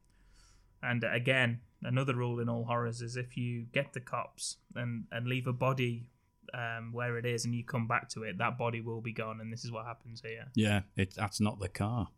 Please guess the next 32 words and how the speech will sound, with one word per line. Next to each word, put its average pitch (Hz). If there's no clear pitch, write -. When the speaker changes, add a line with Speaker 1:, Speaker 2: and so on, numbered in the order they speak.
Speaker 1:
Not 127
even 123
the 113
same 117
Speaker 2:
He 98
Speaker 1:
car. 101
Speaker 2:
says, 80
no, 98
he 85
says 95
it 98
was 95
a 98
Volvo, 92
and 80
does 85
a -
little 90
bit 78
of 90
advertising. 82
It 117
was 151
a 95
Volvo, 82
actually, -
because 98
I, 98
I 98
noted 85
that 82
down. 90